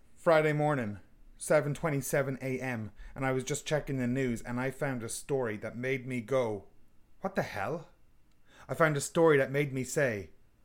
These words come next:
"What the fuck?" I found a story that made me say, "What the actual fuck?" There are three good phrases for when you're surprised.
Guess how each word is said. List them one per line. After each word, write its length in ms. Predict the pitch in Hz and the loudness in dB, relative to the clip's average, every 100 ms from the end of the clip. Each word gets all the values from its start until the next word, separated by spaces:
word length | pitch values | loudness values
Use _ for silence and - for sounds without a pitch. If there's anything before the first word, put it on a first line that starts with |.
| - - - | -20 -20 -14
"What 180 | 147 - | -10 -8
the 80 | 185 | -10
fuck?" 600 | - - 147 - - - - - - - - - | -10 -10 -10 -10 -16 -20 -20 -20 -20 -20 -16 -4
I 80 | 165 | 2
found 220 | 214 180 | 4 2
a 60 | 156 | 0
story 380 | - 180 165 | 0 4 6
that 120 | 135 131 | 4 2
made 280 | 160 156 | 0 0
me 100 | 139 | -2
say, 420 | 131 160 131 113 - - - | -2 0 0 -2 -8 -14 -8
"What 180 | 170 | -4
the 180 | 202 - - | -2 -4 -6
actual 580 | 147 - - 185 117 90 | -8 -6 -2 -2 -2 -6
fuck?" 540 | - 127 - - - - - - - - - - - | -6 -8 -8 -16 -20 -20 -20 -20 -20 -20 -20 -10 0
There 100 | 180 | 2
are 60 | |
three 340 | 190 - 220 190 | 2 0 2 2
good 240 | 165 170 | 2 2
phrases 640 | - 151 151 127 113 101 - - - | 2 0 2 0 -2 -4 -10 -20 -20
for 380 | - - 143 135 | -8 2 4 4
when 220 | 131 143 | 4 2
you're 100 | 139 | 0
surprised. 840 | 139 135 - 120 98 - - - | 0 -4 -4 -6 -4 -8 -14 -16